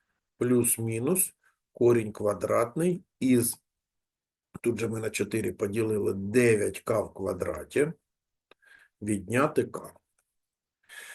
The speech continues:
Ось, е, при таких, е, к маємо ось такі корені. Ну і випадок, коли у нас коренів немає. Коренів немає у нас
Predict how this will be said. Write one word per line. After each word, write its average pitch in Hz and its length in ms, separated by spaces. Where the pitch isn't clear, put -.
Ось, 208 440
е, 113 180
при 120 240
таких, 127 540
е, 107 380
к 180 520
маємо 139 600
ось 107 180
такі - 460
корені. - 520
Ну 247 280
і 160 160
випадок, 156 880
коли 139 560
у 120 120
нас 123 560
коренів 120 540
немає. 120 600
Коренів 208 440
немає 139 640
у 120 220
нас 120 500